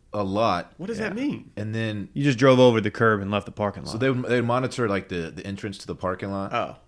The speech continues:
Speaker 1: So you could, like, go around it and hop the curb.
Speaker 2: Damn.
Speaker 1: But then they put, they, like, lined the parking lot with, like, big boulders, basically, so we couldn't do that anymore.
Speaker 2: Y'all are, like,
Speaker 3: Damn.
Speaker 2: the, the bad boys of fucking lunchtime.
Speaker 3: Were you just going home just getting cranks off?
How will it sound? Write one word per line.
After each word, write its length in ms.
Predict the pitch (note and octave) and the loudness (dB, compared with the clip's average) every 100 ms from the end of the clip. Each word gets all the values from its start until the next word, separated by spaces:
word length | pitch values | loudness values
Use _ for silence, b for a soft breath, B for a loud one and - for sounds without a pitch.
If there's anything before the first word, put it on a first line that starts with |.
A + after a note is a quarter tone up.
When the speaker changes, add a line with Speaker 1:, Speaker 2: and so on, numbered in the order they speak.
| _ _ _ _ | _ _ _ _
Speaker 1:
So 160 | - | -10
you 140 | F#2 F2 | -8 -6
could, 120 | F2 | -8
like, 220 | D#2+ - _ _ _ _ _ _ _ _ - | -10 -14 _ _ _ _ _ _ _ _ -16
go 140 | - | -8
around 320 | F2 E2+ F2+ D#2+ | -6 -4 -6 -6
it 80 | C2 | -10
and 180 | D#2 D#2 | -12 -10
hop 200 | E2+ - | -10 -10
the 60 | |
curb. 360 | D2+ F2 F2 E2+ B B | -10 -6 -6 -8 B B
Speaker 2:
Damn. 180 | F2 | -8
Speaker 1:
But 240 | G2 E2+ G2 | -8 -8 -6
then 140 | A#2+ | -4
they 100 | C3 | -4
put, 340 | G2+ A#2+ G#2 - - D2 G2+ | -2 -2 -2 -6 -16 -10 -6
they, 220 | G#2 G2 | -4 -4
like, 240 | F#2+ F#2 | -4 -8
lined 460 | F2+ F2 F#2+ G2+ G2 | -6 -4 -4 -4 -6
the 80 | E2 | -6
parking 300 | - F#2+ F#2 | -6 -6 -6
lot 80 | F2 | -8
with, 100 | D2+ D2+ | -10 -12
like, 320 | E2 D2+ C2+ | -10 -12 -12
big 240 | G2 F2+ D2 - | -8 -8 -10 -18
boulders, 400 | C2 F2 F2 D2+ | -8 -6 -6 -8
basically, 400 | C#2 D2 D2 D#2 | -10 -10 -10 -14
so 120 | D2 E2 | -12 -12
we 60 | |
couldn't 300 | D2 D#2 D2 | -10 -10 -10
do 120 | D2+ D2 | -12 -12
that 160 | B1 | -14
anymore. 280 | C2 A1+ A#1 | -16 -20 -18
Speaker 2:
Y'all 160 | C3+ F#3 | -14 -12
are, 40 | |
like, 160 | G3+ C#3 | -10 -8
Speaker 3:
Damn. 300 | B2 A#2 G2+ | -2 -2 -2
Speaker 2:
the, 40 | - | -8
the 60 | |
bad 280 | A#2+ C#3 C#3 | -12 -10 -8
boys 180 | C#3+ C3+ | -8 -8
of 80 | A#2+ | -10
fucking 460 | C#3 C3 A2 G#2+ - | -16 -14 -14 -16 -18
lunchtime. 600 | - A#2+ G#3 - - - _ _ _ _ _ _ _ _ _ _ _ _ _ - | -16 -12 -12 -14 -18 -20 _ _ _ _ _ _ _ _ _ _ _ _ _ -2
Speaker 3:
Were 100 | B2+ | 2
you 80 | |
just 160 | G3+ D#4 | 2 4
going 140 | D#3 C#3+ | 4 4
home 180 | C#3+ C3 | 2 0
just 120 | G#2+ | -2
getting 180 | B2 A2 | -6 -6
cranks 360 | - A2 A2+ | -4 -4 -2
off? 340 | C3 C3+ C3 | -4 -4 -8